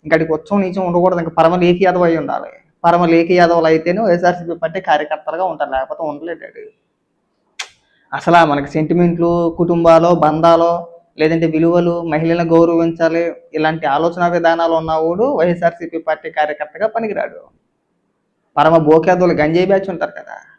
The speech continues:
ఉమ్, ఇంక ఆడి గంజాయి కొట్టాడంటే ఇంక ఆడికి, ఇంక ఆడికి అసలు మనాతనాన్ని భేదాలు ఉండవు. అలాంటి ఎదవులందరినీ తీసుకొచ్చి వైఎస్ఆర్సీపీ పార్టీ కార్యకర్తలుగా నియమించేసుకొని అందరికీ మనం పిలిచేసి గంజాయి బ్యాచ్ని అందరినీ కండువాలు కప్పేసి రెచ్చిపోండి నా కొడకల్లారంటే ఏలు ముద్ర నా కొడుకు వాళ్ళకేం వచ్చి బూతులు తప్పితే,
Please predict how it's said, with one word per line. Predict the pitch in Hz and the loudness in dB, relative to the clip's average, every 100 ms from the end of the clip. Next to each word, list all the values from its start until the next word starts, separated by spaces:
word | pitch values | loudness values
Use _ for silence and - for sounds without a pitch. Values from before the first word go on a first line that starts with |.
| _ _ - | _ _ -12
ఉమ్, | 139 151 127 135 | -8 -8 -10 -8
ఇంక | 135 | -6
ఆడి | 139 | -4
గంజాయి | 139 139 180 | -4 -2 -2
కొట్టాడంటే | 180 180 190 185 208 | 0 0 0 0 -2
ఇంక | 202 | -2
ఆడికి, | 160 143 | -2 -2
ఇంక | 143 | -8
ఆడికి | 135 135 | -10 -8
అసలు | 135 147 | -10 -8
మనాతనాన్ని | 147 165 175 175 185 185 | -2 0 0 0 -2 0
భేదాలు | 156 160 185 | 2 2 0
ఉండవు. | 175 180 - - - _ _ _ _ _ - | -2 -4 -6 -10 -16 _ _ _ _ _ -2
అలాంటి | 151 165 165 | 2 4 4
ఎదవులందరినీ | 156 165 175 180 180 175 | 4 4 2 2 0 -2
తీసుకొచ్చి | 175 170 175 233 | -4 -6 -4 0
వైఎస్ఆర్సీపీ | 190 175 180 180 170 170 | 0 0 -4 -6 -8 -4
పార్టీ | 165 160 160 | -4 -4 -2
కార్యకర్తలుగా | 147 147 151 151 156 | -2 -2 -6 -6 -8
నియమించేసుకొని | 151 151 151 156 160 190 247 254 - _ _ _ _ _ _ | -8 -8 -8 -8 -8 -6 -6 -6 -12 _ _ _ _ _ _
అందరికీ | 135 151 160 170 | -6 0 0 2
మనం | 165 160 | -2 0
పిలిచేసి | 160 156 175 180 165 | -2 -2 -2 0 0
గంజాయి | 160 160 | 0 2
బ్యాచ్ని | 165 165 156 | 0 -2 -4
అందరినీ | 160 170 190 226 226 - _ _ _ _ - | -4 -2 -4 -4 -8 -12 _ _ _ _ -4
కండువాలు | 147 151 160 | 0 2 2
కప్పేసి | 151 - 170 170 226 - - - _ _ _ _ _ 151 | 0 0 -2 -2 -4 -4 -12 -20 _ _ _ _ _ -6
రెచ్చిపోండి | 151 - 175 | -4 -2 2
నా | 175 | 2
కొడకల్లారంటే | 170 165 165 185 190 202 302 | 2 0 0 2 2 2 2
ఏలు | 156 160 | 2 2
ముద్ర | 175 202 | 2 0
నా | 240 | 0
కొడుకు | 254 214 170 | -2 -4 0
వాళ్ళకేం | 143 160 262 | 0 0 -4
వచ్చి | 220 202 156 | -6 -6 -10
బూతులు | 170 220 | -10 -8
తప్పితే, | 208 - 123 - | -8 -8 -12 -12